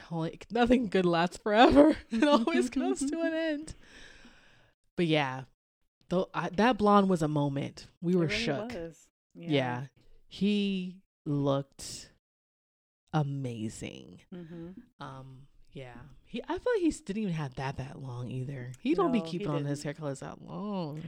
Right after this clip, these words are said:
Speaker 2: Well, I'm sure it's kind of hard to maintain that,
Speaker 1: Well,
Speaker 2: that
Speaker 1: true.
Speaker 2: light of a
Speaker 1: Blonde
Speaker 2: blonde.
Speaker 1: is tough.
Speaker 2: But yeah, period.
Speaker 1: Mm,
Speaker 2: <clears throat>
Speaker 1: yeah. He looked great. Love the blonde on them. But yeah, I mean, dark hair is always the best.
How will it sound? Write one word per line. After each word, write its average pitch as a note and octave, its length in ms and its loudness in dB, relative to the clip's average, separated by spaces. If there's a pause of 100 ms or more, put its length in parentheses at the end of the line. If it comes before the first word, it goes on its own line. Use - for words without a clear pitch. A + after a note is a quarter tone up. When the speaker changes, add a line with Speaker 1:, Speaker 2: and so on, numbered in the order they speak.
(100)
Speaker 2:
Well, G#3+ 100 -4
I'm A#3 60 -4
sure B3+ 140 -4
it's G#3 100 -6
kind F3+ 200 -12
of D3+ 60 -14
hard D#3 200 -14
to D#3+ 60 -14
maintain D3+ 500 -16
that, D3 180 -12 (220)
Speaker 1:
Well, B3+ 160 2
Speaker 2:
that E3+ 120 -2
Speaker 1:
true. D3 140 0
Speaker 2:
light D3+ 160 -8
of - 40 -14
a - 40 -10
Speaker 1:
Blonde D3 360 -2
Speaker 2:
blonde. D3+ 120 -8
Speaker 1:
is - 260 -18
tough. - 460 -12 (560)
Speaker 2:
But D#3+ 140 -20 (100)
yeah, D#3 300 -16 (140)
period. D#3 420 -18 (380)
Speaker 1:
Mm, C#3+ 280 -4 (140)
Speaker 2:
<clears throat> - 140 -18
Speaker 1:
yeah. C3+ 400 -4 (480)
He - 120 -6
looked E3+ 200 -4
great. B2+ 280 -12 (400)
Love C#3+ 120 -20
the C#3 60 -16
blonde C3 300 -14
on C3 120 -16
them. C3 240 -14 (400)
But A3+ 180 0
yeah, A#3+ 240 -2
I - 40 -10
mean, A#3 160 -2
dark G#3+ 240 -2
hair A3 160 -2
is G3 100 -2
always F3 320 0
the E3 100 -8
best. E3+ 560 -6